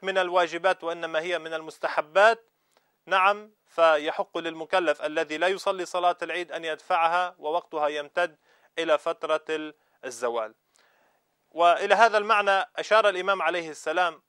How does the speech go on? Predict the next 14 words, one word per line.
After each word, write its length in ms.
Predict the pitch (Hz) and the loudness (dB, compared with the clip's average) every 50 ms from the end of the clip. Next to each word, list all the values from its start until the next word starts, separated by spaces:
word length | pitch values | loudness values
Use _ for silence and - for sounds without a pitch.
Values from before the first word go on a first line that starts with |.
| _ _ _ _ | _ _ _ _
لما 260 | 139 151 151 151 160 | -6 -6 -4 -2 -4
يسأل 400 | 196 202 - 165 165 175 160 160 | -6 -6 -8 -6 -6 -6 -6 -6
مما 340 | 180 190 185 175 170 160 151 | -10 -10 -8 -2 -2 -2 -2
تخرج 380 | - - 190 - 180 180 175 | -2 -4 -10 -8 -6 -6 -6
زكاة 420 | 147 139 147 147 - 170 180 196 - | -6 -4 -6 -4 0 0 0 0 0
الفطر، 420 | 190 175 - - 180 170 - 151 - | -4 -8 -4 -6 -6 -6 -6 -8 -6
قال 240 | - - 165 175 175 | 0 0 2 2 2
الإمام 360 | 175 160 156 170 175 170 151 | -2 -4 -6 -6 -6 -4 -4
عليه 240 | 151 160 170 165 156 | -4 -4 -4 -8 -10
السلام: 380 | 143 - - 156 170 175 165 | -12 -10 -6 -4 -4 -4 -6
"تخرج 640 | 151 - 196 - - 180 175 165 147 147 147 131 117 - _ _ _ _ _ _ _ _ _ _ | -8 -12 -14 -10 -6 -4 -4 -4 -4 -6 -10 -12 -12 -16 _ _ _ _ _ _ _ _ _ _
من 300 | 151 156 175 180 175 170 | -10 -8 -6 -6 -6 -10
كل 640 | - - 202 220 214 202 185 175 165 160 143 131 123 _ _ _ _ | -8 -4 -2 -2 -2 -2 -6 -6 -6 -8 -8 -10 -14 _ _ _ _
شيء 640 | - - - 196 214 220 196 - 196 202 196 190 | -16 -4 0 0 0 0 -2 -4 -4 -4 -4 -6